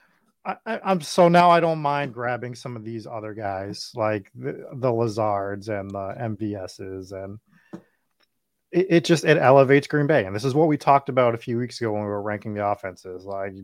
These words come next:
Rodgers comes back, it changes everything in the aspect that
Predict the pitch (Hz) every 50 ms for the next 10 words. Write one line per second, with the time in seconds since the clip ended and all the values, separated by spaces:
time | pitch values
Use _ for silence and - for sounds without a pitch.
0 | 98 98 104 113 127 151 160 165 156 - - 135 117 - - 151 147 123 - -
1 | - - - 131 127 135 120 104 101 95 95 90 87 95 95 95 _ 98 95 95
2 | 98 98 101 _ _ _ _ _ - - _ _ _ - 143 127 120 120 117 107
3 | 104 - - 120 110 - _ 117 110 104 101 98 101 -